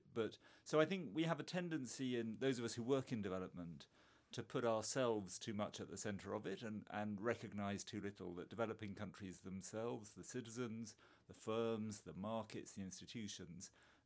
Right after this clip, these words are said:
they're really what drives development, and we can help and we should help, and it's important,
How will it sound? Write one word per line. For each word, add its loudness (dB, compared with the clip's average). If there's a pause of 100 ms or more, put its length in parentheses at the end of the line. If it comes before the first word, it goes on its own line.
they're 10
really 6
what -2
drives -2
development, -4
and -2 (100)
we 2
can -2
help 2
and -2
we -4
should -2
help, 0
and -4
it's -8
important, -8